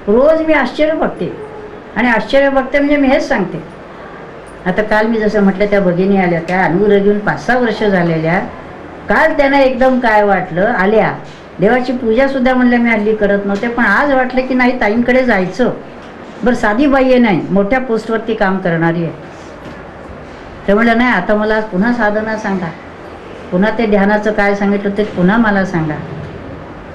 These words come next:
तेव्हा मी सांगितलं, "तुम्ही नोकरी करायची आहे, जिथं कुठं तुम्हाला ट्रस्टी म्हणून काम करायचं आहे म्हणताय, करायचं आहे, पण ह्या बोधावर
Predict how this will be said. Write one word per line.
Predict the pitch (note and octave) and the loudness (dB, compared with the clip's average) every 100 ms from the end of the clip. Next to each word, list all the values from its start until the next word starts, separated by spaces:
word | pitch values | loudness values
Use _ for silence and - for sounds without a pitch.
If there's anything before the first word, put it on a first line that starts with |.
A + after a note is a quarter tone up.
| - - | -8 0
तेव्हा | G3+ | 2
मी | A#3 | 2
सांगितलं, | A3 A3+ A#3+ | 2 0 2
"तुम्ही | A#3+ A#3 | 4 4
नोकरी | A3+ G3+ A3+ | 4 2 0
करायची | A3 G#3+ A#3+ C4+ C4+ | 2 4 4 2 2
आहे, | B3+ A#3+ G3+ C3+ - - - - - - - | 4 4 2 -2 -8 -16 -18 -20 -20 -20 -4
जिथं | G3 G3+ | 0 2
कुठं | A#3+ A#3+ A#3+ | 2 0 0
तुम्हाला | A#3 A#3 A#3 | 0 0 0
ट्रस्टी | G#3+ G3+ - | -2 -2 -2
म्हणून | A3+ A#3 A#3 | -2 0 0
काम | G#3+ A3 | 0 0
करायचं | G#3+ A3 A3+ A3+ | 0 0 0 0
आहे | A3+ | 0
म्हणताय, | A3 B3 | 2 0
करायचं | B3 A3 G#3 C4+ C#4+ C4+ | 2 2 4 2 4 2
आहे, | B3+ A3 D3+ - - - - - - | 2 2 0 -6 -16 -18 -18 -20 -6
पण | F3 E3 | 0 2
ह्या | E3 | 2
बोधावर | C4 C4 G3+ E3+ | 2 2 2 0